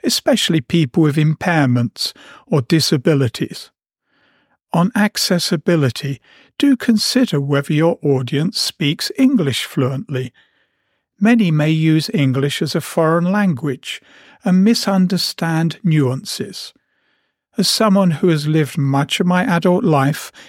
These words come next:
in foreign countries, I have direct experience of what it is like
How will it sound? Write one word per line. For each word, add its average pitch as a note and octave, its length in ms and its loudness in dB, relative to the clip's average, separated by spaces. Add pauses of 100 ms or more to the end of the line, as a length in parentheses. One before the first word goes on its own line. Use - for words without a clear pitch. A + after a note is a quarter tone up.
in C3+ 160 0
foreign D3+ 460 0
countries, D#3 680 -2 (480)
I G3 120 2
have F3+ 240 0
direct G3 440 0
experience D#3+ 1000 -2 (420)
of E3 120 0
what G3 240 0
it F#3+ 120 -4
is G3+ 160 0
like G3+ 460 0